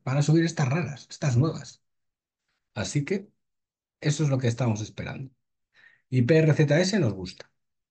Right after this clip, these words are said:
Os dejamos todos los links. Un abrazo y hasta siempre. Si te haces miembro del canal, ¿qué beneficios tienes?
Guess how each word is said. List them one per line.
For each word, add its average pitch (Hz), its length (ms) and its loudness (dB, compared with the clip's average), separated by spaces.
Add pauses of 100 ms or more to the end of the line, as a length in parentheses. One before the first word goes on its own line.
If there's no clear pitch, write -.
(1040)
Os 107 100 -6
dejamos 127 320 0
todos 101 220 -4
los 90 160 -12
links. - 420 -18 (120)
Un 143 160 -2
abrazo 143 340 -4
y 127 60 0
hasta - 200 -8
siempre. - 300 -18 (3250)
Si 131 80 0
te 117 120 0
haces 143 260 2
miembro 123 320 2
del 120 180 2
canal, 165 420 -2 (260)
¿qué 151 100 0
beneficios 123 640 -4
tienes? - 440 -8